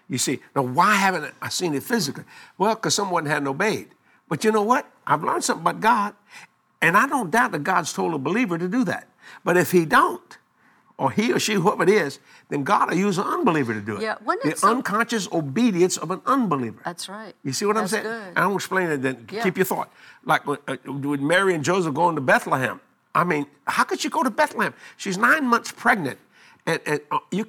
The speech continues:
Speaker 1: you can put her on a donkey and go a hundred ten miles, you're not gonna make it
Speaker 2: Mm-hmm.
Speaker 1: unless Caesar tells you to do it.
Speaker 2: Mm-hmm.
Speaker 1: 'Cause if you don't, Caesar will kill you. So God used a terrible man, man named Caesar Augustus to make the prophecy come true.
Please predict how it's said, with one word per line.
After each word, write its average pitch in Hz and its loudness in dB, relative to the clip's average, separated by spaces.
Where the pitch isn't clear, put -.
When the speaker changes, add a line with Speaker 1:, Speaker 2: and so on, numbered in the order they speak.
Speaker 1:
you 214 -8
can 175 -8
put 226 -4
her 254 4
on 208 2
a 151 2
donkey 233 0
and 156 -4
go 165 2
a 156 6
hundred 208 0
ten 190 0
miles, 202 0
you're 214 -2
not 226 2
gonna 185 -2
make 233 -4
it - -14
Speaker 2:
Mm-hmm. 190 -20
Speaker 1:
unless 175 4
Caesar 185 4
tells 131 -2
you 113 -2
to 110 -6
do 113 -2
it. 110 -8
Speaker 2:
Mm-hmm. - -20
Speaker 1:
'Cause 143 0
if 139 -2
you 139 0
don't, 453 0
Caesar 214 2
will 147 -6
kill 233 -2
you. 113 -10
So 180 -4
God 214 0
used 170 0
a 147 -2
terrible 233 -2
man, 160 -4
man 175 0
named 143 -4
Caesar 202 -2
Augustus 135 -2
to 160 0
make 233 0
the 190 0
prophecy 226 -4
come 190 -4
true. 190 -8